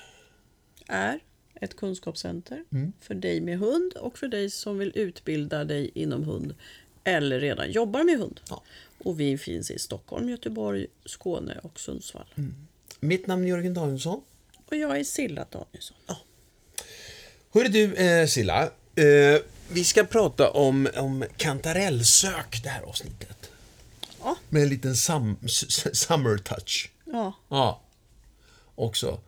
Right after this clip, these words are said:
Speaker 2: Eh, och vi, vi börjar med att prata, eh,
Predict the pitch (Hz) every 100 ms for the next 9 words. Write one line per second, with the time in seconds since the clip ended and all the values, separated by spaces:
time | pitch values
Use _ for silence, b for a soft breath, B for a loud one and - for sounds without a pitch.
0 | b - 127 123 123 - 127 127 143 135
1 | - 143 143 160 143 185 180 165 196 120
2 | 101 107 98 104 92 - 101 80